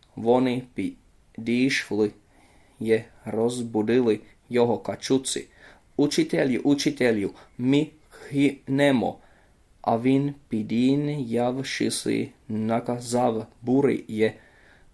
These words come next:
хвилям, і вони стихли, і настала тиша. Він же сказав їм:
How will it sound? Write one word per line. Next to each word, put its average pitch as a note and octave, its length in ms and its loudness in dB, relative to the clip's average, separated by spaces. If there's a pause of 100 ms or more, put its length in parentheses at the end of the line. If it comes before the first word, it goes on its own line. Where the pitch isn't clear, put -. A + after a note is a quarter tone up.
(360)
хвилям, B2 1120 0
і A2 100 -4
вони C3 480 2 (280)
стихли, B2+ 720 -2 (140)
і A2 140 -4 (340)
настала A#2+ 640 0 (100)
тиша. - 380 -2 (1200)
Він C3 320 0 (140)
же A2+ 340 0 (920)
сказав A2 1040 -2
їм: A2 400 -2